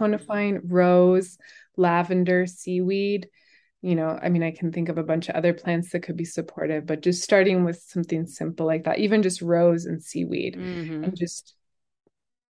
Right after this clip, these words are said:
Speaker 1: put that in a jar, pour
Speaker 2: Mm-hmm.
Speaker 1: some boiling water on it,
Speaker 2: Mm-hmm.
Speaker 1: and then let it sit for at least twenty minutes, but
Speaker 2: Okay.
Speaker 1: longer could be nice.
Speaker 2: Okay.
Speaker 1: And then put it in a spray bottle. She could
Speaker 2: Mm-hmm.
Speaker 1: use it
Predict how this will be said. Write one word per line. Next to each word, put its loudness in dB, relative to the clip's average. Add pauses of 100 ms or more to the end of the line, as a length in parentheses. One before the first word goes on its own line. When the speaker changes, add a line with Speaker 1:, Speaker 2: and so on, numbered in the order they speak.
(480)
Speaker 1:
put 0
that 4
in 4
a 2
jar, 2 (200)
pour 4
Speaker 2:
Mm-hmm. -
Speaker 1:
some -2
boiling 0
water 0
on 0
it, -6
Speaker 2:
Mm-hmm. -10 (180)
Speaker 1:
and 2
then 0
let 2
it 2
sit 0
for -2
at 0
least -4
twenty -2
minutes, 0
but -2
Speaker 2:
Okay. -4
Speaker 1:
longer -4 (220)
could -10
be -2
nice. -4 (180)
Speaker 2:
Okay. -12
Speaker 1:
And 2
then 0
put -2
it 2
in 2
a 0
spray 0
bottle. 2 (140)
She -8
could 2
Speaker 2:
Mm-hmm. -4
Speaker 1:
use -4
it 2